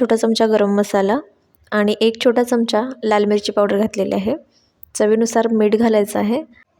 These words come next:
अर्धी वाटी पाणी घालायचं आहे. पाणी एकदाच घालू नका, थोडं थोडं घाला, कारण की मिश्रण पातळ व्हायला नको. तर आता हे छान असं मिक्स करून घेते. हे पहा,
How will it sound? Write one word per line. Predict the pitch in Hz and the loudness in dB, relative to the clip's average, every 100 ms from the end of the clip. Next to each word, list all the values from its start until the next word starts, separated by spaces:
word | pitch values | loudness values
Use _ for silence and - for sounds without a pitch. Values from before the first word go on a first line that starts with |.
| _ - | _ 0
अर्धी | 233 214 254 | 0 2 2
वाटी | 254 254 | 2 2
पाणी | 254 214 | 2 2
घालायचं | 214 214 196 185 190 | 2 2 2 0 -2
आहे. | 196 | -2
पाणी | 226 214 214 226 | 0 0 0 0
एकदाच | 220 214 254 240 | -2 0 0 4
घालू | 247 240 | 2 2
नका, | 226 226 240 | 0 -2 -4
थोडं | - 220 214 | 0 0 0
थोडं | 226 226 | 0 2
घाला, | 233 214 269 - _ _ - | 2 2 0 -6 _ _ -4
कारण | 214 208 | -2 0
की | 208 | 0
मिश्रण | 226 220 226 220 254 320 _ _ - | 0 0 2 0 -2 -8 _ _ -4
पातळ | 214 214 226 | -4 -2 0
व्हायला | 226 214 208 | 2 2 2
नको. | 208 202 254 - _ _ _ _ _ _ _ _ _ | -2 -2 -6 -8 _ _ _ _ _ _ _ _ _
तर | 214 | -2
आता | 202 208 | 0 2
हे | 226 233 | 0 0
छान | 233 233 | 0 0
असं | 233 233 240 | 0 -2 -2
मिक्स | 226 214 - | 0 -2 -2
करून | 220 220 | 0 0
घेते. | 214 196 214 277 - _ _ _ _ _ _ _ _ _ _ _ _ _ - | 0 -2 -2 -4 -8 _ _ _ _ _ _ _ _ _ _ _ _ _ -4
हे | 202 | -4
पहा, | 202 208 | -2 -4